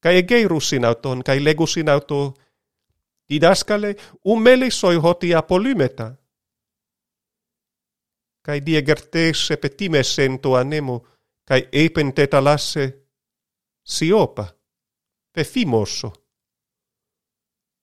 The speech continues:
καὶ ἐκόπασεν ὁ ἄνεμος, καὶ ἐγένετο γαλήναι μεγάλη. καὶ εἶπεν αὐτοῖς, «Τί δειλόιεστε;»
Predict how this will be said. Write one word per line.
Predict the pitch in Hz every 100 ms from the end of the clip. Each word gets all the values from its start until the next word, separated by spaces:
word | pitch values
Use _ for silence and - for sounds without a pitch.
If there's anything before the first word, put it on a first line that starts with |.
| _ _ _ _ _ _
καὶ | 143 151
ἐκόπασεν | 151 208 208 147 - 135 113
ὁ | 127
ἄνεμος, | 147 151 131 127 - - - _ _ _ _ _ _ _ _ _
καὶ | - 131 131
ἐγένετο | 123 151 160 - 139 131
γαλήναι | 131 139 147 147 139
μεγάλη. | 139 139 151 139 110 113 - _ _ _ _ _ _ _ _ _ _ _ _ _ _ _ _
καὶ | 135 127 123 -
εἶπεν | 139 131 139 127 120
αὐτοῖς, | - 131 127 127 - - - _ _ _ _ _ _ _ _ _ _ _ _ _ _ _ _ _ _ _
«Τί | 202 214 - _
δειλόιεστε;» | _ 143 143 147 156 170 175 - - 190 190